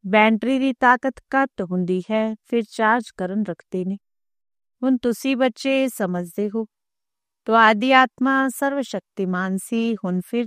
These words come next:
ਤੁਸੀਂ ਸਰਵ ਸ਼ਕਤੀਮਾਨ ਬਾਪ ਤੋਂ ਆਪਣਾ ਬੁੱਧੀ ਯੋਗ ਲਗਾਉਂਦੇ ਹੋ।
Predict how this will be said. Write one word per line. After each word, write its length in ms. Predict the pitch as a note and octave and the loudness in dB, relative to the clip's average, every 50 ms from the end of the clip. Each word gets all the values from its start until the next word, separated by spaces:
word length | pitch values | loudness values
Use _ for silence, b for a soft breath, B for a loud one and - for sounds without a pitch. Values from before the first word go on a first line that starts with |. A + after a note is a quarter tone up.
| - - | -6 -6
ਤੁਸੀਂ 480 | - A3+ G#3 - - A#3 A#3 A#3 A#3 A3 | -8 -8 -6 -4 -2 -2 0 0 -2 -4
ਸਰਵ 300 | - - B3+ B3+ C4+ C4 | -6 -6 -6 -6 -4 -6
ਸ਼ਕਤੀਮਾਨ 760 | A#3+ - - F#3 _ _ - G3 F#3 F3+ F#3+ F#3 F#3 F3+ F3 | -8 -8 -8 -12 _ _ -8 -6 -4 -4 -4 -4 -4 -4 -4
ਬਾਪ 220 | F3 F3 F3 F3 - _ _ | -6 -6 -8 -8 -10 _ _
ਤੋਂ 300 | - E3+ E3+ E3+ E3+ F#3 - _ _ _ _ _ _ _ _ _ _ _ _ _ _ _ _ - | -8 -6 -6 -6 -6 -8 -10 _ _ _ _ _ _ _ _ _ _ _ _ _ _ _ _ 2
ਆਪਣਾ 380 | A3 A3+ A3+ - A#3+ B3+ C4+ C4 | 2 2 2 2 2 2 2 2
ਬੁੱਧੀ 400 | G#3+ A3+ G3+ G3 G3 C4 C4+ C4 | 2 0 -2 -2 0 0 0 2
ਯੋਗ 240 | C4+ C4+ C4+ B3 B3 | 2 2 0 0 0
ਲਗਾਉਂਦੇ 540 | A#3 G3+ F3+ F#3 F3+ F3 E3+ E3+ F#3+ G#3+ G#3 - | -2 -2 -2 -2 -4 -4 -4 -4 -4 -4 -4 -4
ਹੋ। 200 | G#3 F3+ E3+ - | -4 -6 -6 -6